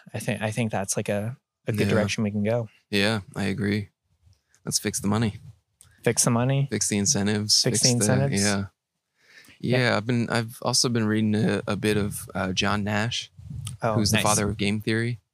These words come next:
Speaker 1: Okay.
Speaker 2: Which I, you know, super interesting stuff. Um,
Speaker 1: Yeah.
Speaker 2: but yeah, I think it's, it's really, like, if you can kind of define an incentive structure, you can pretty much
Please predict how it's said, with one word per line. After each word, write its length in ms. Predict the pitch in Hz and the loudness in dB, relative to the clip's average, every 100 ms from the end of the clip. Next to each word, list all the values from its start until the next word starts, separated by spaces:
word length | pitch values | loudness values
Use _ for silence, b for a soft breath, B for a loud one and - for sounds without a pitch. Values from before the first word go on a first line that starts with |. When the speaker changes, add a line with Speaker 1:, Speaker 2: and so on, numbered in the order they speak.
| _ | _
Speaker 1:
Okay. 340 | 117 113 110 120 - | -2 0 0 -2 -2
Speaker 2:
Which 180 | 113 - | -2 2
I, 60 | 107 104 | 2 2
you 140 | 120 | 2
know, 140 | 104 98 | 0 0
super 320 | - 120 113 | 0 0 0
interesting 420 | 104 107 101 104 | -2 -2 -4 -2
stuff. 440 | - 101 104 - - | 0 0 -2 -4 -6
Um, 160 | 98 98 | -2 2
Speaker 1:
Yeah. 220 | 95 101 - - - - - - - | 2 0 -6 -12 -14 -14 -16 -12 -8
Speaker 2:
but 120 | - 110 | -2 2
yeah, 180 | 123 | 2
I 60 | 107 | 2
think 220 | 113 113 | 2 0
it's, 180 | 107 - | 0 0
it's 220 | 101 98 | 0 -2
really, 260 | 104 104 104 | 0 0 0
like, 260 | 101 98 98 | 0 -4 -6
if 120 | - | -4
you 120 | 107 | -4
can 380 | - 101 98 - - | -2 -4 -4 -8 -10
kind 180 | - 101 | -4 -4
of 100 | 95 | -2
define 360 | - 95 98 | -4 -2 0
an 100 | 101 | 0
incentive 460 | 98 95 98 98 - | -2 -2 -2 -4 -8
structure, 380 | - 98 - 101 | -8 -8 -6 -4
you 140 | 98 101 | -4 -6
can 140 | 110 | -8
pretty 200 | - 117 | -4 -2
much 460 | 110 110 - - | -2 -2 -4 -8